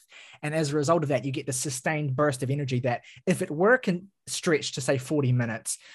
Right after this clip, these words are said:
would be less sustainable, would be more tiring, perhaps. But because of its concision, it becomes this absolutely essential experience that never loses you and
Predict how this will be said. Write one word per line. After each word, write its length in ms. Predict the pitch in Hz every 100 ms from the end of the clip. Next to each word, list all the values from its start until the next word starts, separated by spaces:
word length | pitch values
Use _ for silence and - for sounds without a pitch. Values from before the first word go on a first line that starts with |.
| - -
would 380 | 180 202 151
be 420 | 131 180 175 160 - _ -
less 280 | 165 202 196
sustainable, 720 | 180 - - 143 143 135 135
would 160 | 151
be 120 | 139 143
more 260 | 143 135
tiring, 640 | 127 - 170 175 143 127
perhaps. 640 | 127 123 127 104 - - - - _ -
But 200 | 139 -
because 440 | 156 - 190 160
of 120 | 143
its 160 | 139 -
concision, 680 | 143 127 151 131 135 123 127 - _ -
it 140 | 151
becomes 460 | 170 - 175 160 131
this 200 | 143 -
absolutely 440 | 151 160 175 165 135
essential 420 | 123 151 156 131
experience 480 | 127 - 143 123 113
that 140 | 127
never 300 | 139 147 139
loses 460 | 131 135 139 131 117
you 260 | 123 110 - - -
and 220 | 170 170